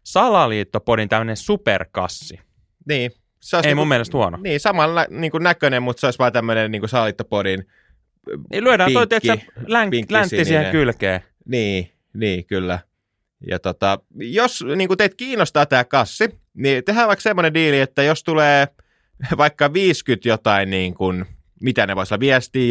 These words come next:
Speaker 2: jakoa,
Speaker 1: Laittakaa meille viestiä.
Speaker 2: jotain viestijuttuja.
Speaker 1: Jakakaa, jakakaa, me tehdään varmaan tästä joku pätkä, jakakaa jossain somessa, laittakaa Instagramissa tai, en mä tiedä, voiko TikTokissa laittaa jotain viestiä, YouTubessa kommentoikaa tähän
Speaker 2: Mm.
Speaker 1: alle tai kirjoittakaa Spotifyhin, että minä haluan salaliittokassin.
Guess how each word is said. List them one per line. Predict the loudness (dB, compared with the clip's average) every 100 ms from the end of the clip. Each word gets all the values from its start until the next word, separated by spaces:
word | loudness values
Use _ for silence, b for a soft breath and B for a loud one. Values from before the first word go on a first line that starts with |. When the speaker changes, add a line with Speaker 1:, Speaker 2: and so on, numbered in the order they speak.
| 4
Speaker 2:
jakoa, |
Speaker 1:
Laittakaa | 4 4 4
meille | 4 2 2
viestiä. | 2 2 2
Speaker 2:
jotain | 0 -2 -2
viestijuttuja. | -2 -2 -4 -2 2 2
Speaker 1:
Jakakaa, | 2 2 4 2 2
jakakaa, | 0 0 0 0
me | 0
tehdään | 0 2
varmaan | 2 -2
tästä | -4 -6
joku | -2
pätkä, | 0 0 0
jakakaa | 0 0 2 4 4 2 b b b
jossain | -6 -2
somessa, | 0 0 2
laittakaa | 2 0 0 2 2
Instagramissa | 0 -4 -2 -2 -4 0
tai, | 2 2
en | -2 -8 -12
mä | -8
tiedä, | -6
voiko | -6 -8
TikTokissa | -14 -14 -10 -8
laittaa | -6 -4
jotain | -4 -4
viestiä, | -6 -4 -4 0 0
YouTubessa | 0 -2 -4 -2
kommentoikaa | -2 -2 -2 -2 0 -2
tähän | 0 0
Speaker 2:
Mm. | 2
Speaker 1:
alle | 2 0 -4 -2
tai | 0 2 0 -4 b b b b -4
kirjoittakaa | -2 -2 -2 0 0
Spotifyhin, | 0 -2 -2 0 0 0 -4
että | -6 -4 -4 -4 b b b
minä | 0 2 2
haluan | 2 0 -2 -4
salaliittokassin. | -2 0 2 0 -2 -6 -10 -14 -4 -2 -2 -6 -12 -12